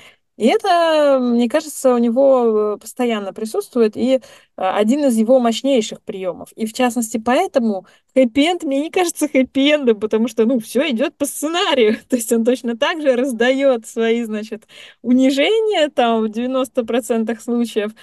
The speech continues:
чтобы еще в десяти процентов выдать какие-то подачки того, что ты гениален, ты потрясающий, смотри, какой я сложный чувак, но даже я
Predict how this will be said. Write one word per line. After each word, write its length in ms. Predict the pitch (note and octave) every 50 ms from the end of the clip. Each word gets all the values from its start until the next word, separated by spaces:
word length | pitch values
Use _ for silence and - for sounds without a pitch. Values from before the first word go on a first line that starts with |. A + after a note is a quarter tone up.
| - - _
чтобы 280 | - - - A#3+ G#3+ A#3
еще 240 | C4 - - D4 C#4
в 40 | B3
десяти 420 | A3+ C4 - C#4 C4+ - - C4+ B3+
процентов 680 | - A#3 A#3+ A3 - B3+ A#3+ A#3+ B3 - B3+ A3 A3+
выдать 460 | A3+ A#3 C#4 C#4+ A#3 A3+ A#3+ A3 -
какие-то 420 | - A3+ A3 - A#3+ A3+ - A3
подачки 640 | G#3+ - A#3 A3+ A3 A#3+ A#3 A3+ A3+ A3 - - A3
того, 340 | G#3+ - A3 A3 A3+ A3+ A3
что 200 | A3 A3 - A3
ты 240 | G#3+ - - D#4 C#4+
гениален, 880 | A#3 A#3+ C#4 C4+ C#4 C#4+ C4+ C4+ C4 B3 A#3+ A3+ A3+ A3+ A3 A3 A3
ты 220 | A3 - D4 C#4 B3+
потрясающий, 1000 | - C4+ C4 - C4+ C4+ B3 - - C#4+ C#4 C4 A#3+ A3 A3 A3+ A3 - B3 A#3+ A3+
смотри, 460 | A3 - C#4 C#4+ C#4 A3 C#4+ C#4 B3+
какой 360 | - B3+ A3+ - C#4 C4 B3
я 240 | A#3+ B3 C4 B3+ A#3 - - - _ -
сложный 800 | - - - C#4+ D4 C#4 D4 D4 C#4 B3+ B3 B3+ B3+ B3+ B3 A#3
чувак, 580 | A3 - - D4 C#4 B3 C4+ C4+ A3 A3+ A3 -
но 200 | - A#3 A#3+ A#3
даже 360 | A3 G#3+ A#3+ A#3+ A3 A3+ A#3+ A#3
я 420 | A3+ A3 A#3+ C#4 C4 B3+ A#3+ A#3